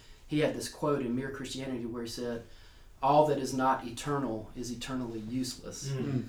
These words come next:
Speaker 1: So I remember saying that to the church that day, and that I had repented of my sin, and it was just like God, I did a one eighty from that point in my life. So I was
Speaker 3: Wow.
Speaker 1: twenty-three years old, um, and, uh, just really felt that, that God put the spirit of missions upon me, uh,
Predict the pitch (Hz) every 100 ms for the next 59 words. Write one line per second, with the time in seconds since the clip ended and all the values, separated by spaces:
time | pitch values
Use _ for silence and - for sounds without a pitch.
0 | - - - - 139 131 131 - 156 175
1 | 160 170 175 151 147 - 131 - 175 165
2 | - 139 127 135 135 127 127 127 123 123
3 | 156 156 139 120 - 139 131 127 123 147
4 | 147 - 131 - 139 135 127 - 135 143
5 | 131 123 135 123 127 113 113 131 127 -
6 | - 123 117 110 110 107 107 - - -
7 | 113 110 160 156 147 143 139 131 127 127
8 | 131 - - - - - - 120 127 127
9 | 117 - - - - - - - - 131
10 | 127 123 117 120 117 - 131 131 113 127
11 | 120 120 110 - 113 110 117 120 - -
12 | - - - 170 160 - - - 143 143
13 | 127 113 120 139 139 131 117 107 - 143
14 | 120 104 - - - - - - - 123
15 | 120